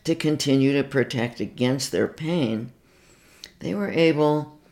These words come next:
to share their love with each other. It is so gratifying to me to see the people I work with being able to share their love for each other.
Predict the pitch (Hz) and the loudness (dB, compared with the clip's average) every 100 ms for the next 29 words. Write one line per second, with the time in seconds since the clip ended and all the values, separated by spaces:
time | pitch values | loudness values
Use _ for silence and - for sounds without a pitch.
0 | - _ 170 - - 135 117 110 110 101 | -20 _ -8 -6 0 4 6 4 2 0
1 | 98 98 104 104 101 101 - 73 73 - | 0 -2 -4 -4 -6 -6 -8 -8 -8 -10
2 | _ _ _ _ _ _ _ - - - | _ _ _ _ _ _ _ -20 -20 -20
3 | - - 180 180 131 117 - - 156 170 | -18 -4 -4 0 0 0 -2 0 0 0
4 | 180 185 185 - - - 123 135 120 - | 0 0 -2 -10 -16 -4 0 2 0 -4
5 | 98 92 92 92 101 67 60 - _ _ | -6 -4 -4 -6 -8 -8 -8 -12 _ _
6 | - - - - - 143 156 147 147 131 | -20 -20 -10 -6 -4 -2 -2 -2 -2 -4
7 | 131 120 110 107 104 104 - 55 - - | -2 -4 -2 -2 -2 -4 -6 -10 -10 -16
8 | - _ _ _ _ _ _ 113 110 107 | -20 _ _ _ _ _ _ 0 0 0
9 | - 120 117 123 123 120 - - - 90 | 2 2 2 2 0 -2 -8 -20 -12 -10
10 | - - 110 107 113 113 110 110 87 73 | -6 -6 0 0 2 0 -2 -4 -4 -2
11 | 90 101 110 110 107 101 - _ _ _ | 0 0 0 0 -2 -8 -20 _ _ _
12 | _ - 104 104 104 - - - 90 | _ -4 -2 -2 -6 -8 -8 -8 -8